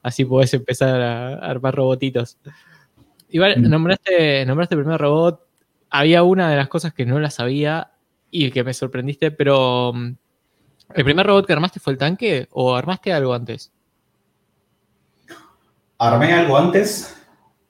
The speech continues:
Speaker 2: Armé, armé un par de Sumobot, que son
Speaker 1: Uy,
Speaker 2: los
Speaker 1: qué bien.
Speaker 2: que son los que sirven para hacer tipo peleas.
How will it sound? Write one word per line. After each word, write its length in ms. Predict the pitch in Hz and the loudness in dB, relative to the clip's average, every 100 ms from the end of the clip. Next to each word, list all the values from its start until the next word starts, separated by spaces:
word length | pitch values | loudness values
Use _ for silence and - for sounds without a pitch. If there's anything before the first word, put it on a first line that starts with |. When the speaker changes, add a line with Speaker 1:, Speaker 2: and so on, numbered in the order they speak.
| - | -8
Speaker 2:
Armé, 1300 | 117 117 139 151 147 143 139 131 127 120 117 113 - - | -4 0 4 4 4 4 2 2 2 0 0 -4 -10 -10
armé 200 | 117 151 | -4 -4
un 80 | 165 | -2
par 140 | 170 | -2
de 80 | 143 | -2
Sumobot, 720 | - 165 175 185 190 - _ _ _ _ _ _ _ _ _ _ _ _ _ | 0 2 2 2 -4 -12 _ _ _ _ _ _ _ _ _ _ _ _ _
que 60 | |
son 140 | 123 123 | -6 0
Speaker 1:
Uy, 60 | 131 | 0
Speaker 2:
los 120 | 117 | 0
Speaker 1:
qué 60 | |
bien. 280 | 120 127 123 - _ _ _ - - | -6 -6 -8 -12 _ _ _ -18 -18
Speaker 2:
que 100 | - | -14
son 120 | 120 120 | -6 -4
los 160 | 120 | -4
que 160 | 95 - | -8 -6
sirven 300 | - 117 107 | 2 2 2
para 120 | 95 | -2
hacer 180 | 110 - | -4 -6
tipo 240 | - - | -4 -4
peleas. 580 | 101 107 - - - - | -2 0 0 0 -10 -18